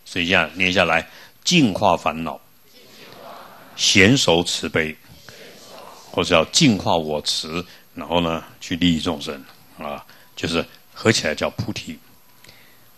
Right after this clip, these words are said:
所以《华严经》入法界，那菩萨当然要入法界，有十法界，有佛的法界，你要进入九法界，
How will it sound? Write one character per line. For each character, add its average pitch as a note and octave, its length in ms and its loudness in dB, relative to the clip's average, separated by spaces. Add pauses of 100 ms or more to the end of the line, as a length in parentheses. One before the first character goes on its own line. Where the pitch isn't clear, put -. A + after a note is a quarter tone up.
所 G#3+ 120 2
以 - 40 6
《华 B2 120 10
严 D#3 140 10
经》 C#3+ 240 8
入 F3 160 8
法 - 260 4
界， F#3+ 240 6 (480)
那 B2 120 -6
菩 A2+ 180 -2
萨 G#2 180 4
当 F#2 140 2
然 E2+ 140 6
要 D#2+ 60 6
入 E2 220 0
法 D2 220 -4
界， D#2 220 -8 (1500)
有 G2 160 0
十 - 260 2
法 D#2 220 -4
界， D#2+ 260 -4 (420)
有 G#2+ 200 8
佛 B2 240 6
的 C3 100 10
法 D#2+ 220 2
界， E2 260 0 (360)
你 - 80 -20
要 - 180 -16
进 F#2+ 160 -2
入 E2+ 200 -4
九 F2 200 -2
法 D2+ 240 -8
界， - 240 -8